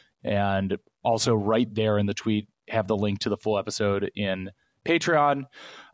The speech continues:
Um, that's been doing pretty well for us. I think our pre-show promotional cycle was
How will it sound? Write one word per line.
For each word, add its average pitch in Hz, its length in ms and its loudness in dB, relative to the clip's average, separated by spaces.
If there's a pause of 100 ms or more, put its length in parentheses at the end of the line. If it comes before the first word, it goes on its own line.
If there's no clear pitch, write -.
Um, 104 540 2 (200)
that's 127 160 2
been 131 140 0
doing 120 240 4
pretty 175 380 2
well 135 280 4
for 165 200 2
us. 165 200 2
I 120 160 0
think 143 180 0
our 113 160 2 (160)
pre-show 160 800 4 (1300)
promotional 147 600 4
cycle 143 500 4
was 117 200 4